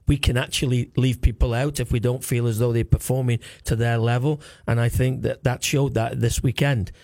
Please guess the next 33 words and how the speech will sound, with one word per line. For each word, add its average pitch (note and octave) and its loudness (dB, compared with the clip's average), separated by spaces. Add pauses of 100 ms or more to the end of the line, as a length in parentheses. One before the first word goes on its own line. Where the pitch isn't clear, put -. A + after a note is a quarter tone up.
(240)
Now, A#2+ 2
going B2+ 2
forward, C#3+ 0 (440)
we'll B2+ 2
have B2 0
to B2+ 0
wait B2 4
and A#2+ -4
see C3+ 0
what B2+ 2
happens. G#2+ 0
But, B2 0 (460)
you - -10
know, G#2+ 0
that C3 0
shows C3 0
you A#2+ 0
where A#2 2
the A2 0
strength A#2 0
and A2 2
depth A#2 0
is A#2 0
at A#2+ -6
this A2+ -2
moment G#2+ 0
in G2+ 2
time, A2+ 0
that G2+ -4
we A2+ 2
could A#2 0
do A2+ 2
that. G#2 0